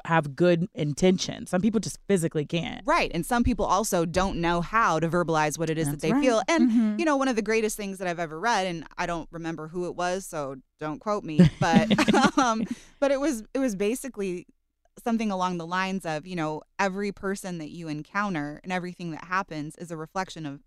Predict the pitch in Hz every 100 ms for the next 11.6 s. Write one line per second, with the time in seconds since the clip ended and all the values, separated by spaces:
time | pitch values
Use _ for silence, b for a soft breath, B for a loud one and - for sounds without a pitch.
0 | - 156 - - 139 147 196 196 208 285
1 | 233 269 277 196 170 262 269 208 180 185
2 | 170 185 190 190 151 135 139 170 170 -
3 | 175 160 277 175 320 294 233 226 311 214
4 | 190 196 - 285 349 202 180 202 233 320
5 | 294 311 214 285 285 285 277 b b b
6 | 196 185 220 247 262 262 240 220 202 190
7 | - 262 277 254 233 233 - _ 202 233
8 | 220 190 196 - 220 202 170 180 - 156
9 | 139 - - - _ 233 180 196 190 190
10 | 170 160 151 139 165 127 - - - b
11 | b - 160 147 147